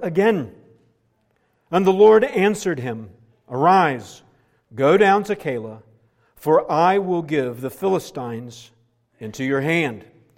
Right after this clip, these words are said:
And David and his men went to Keilah and fought with the Philistines, and brought away their livestock, and struck them with a great blow. So David saved the inhabitants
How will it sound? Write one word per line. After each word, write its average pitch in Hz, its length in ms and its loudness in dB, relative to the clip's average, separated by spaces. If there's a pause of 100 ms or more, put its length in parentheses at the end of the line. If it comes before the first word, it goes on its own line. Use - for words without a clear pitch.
(520)
And 98 140 -20
David 170 420 0
and 135 180 -10
his 120 200 -10
men 160 400 -2 (340)
went 156 260 -2
to 165 120 -6
Keilah 180 520 -2
and 135 220 -8
fought 175 420 -2
with 143 200 -8
the 143 80 -6
Philistines, 156 800 -10 (680)
and 143 180 -4
brought 180 400 2
away 147 420 -4
their 151 200 -4
livestock, 147 680 -8
and 135 240 -10
struck 185 600 -6
them 120 220 -8
with 135 300 -4
a 147 60 -2
great 151 420 -4
blow. 101 220 -16 (1040)
So 156 180 0
David 190 380 2
saved 139 640 -6
the 135 180 -8
inhabitants 127 920 -10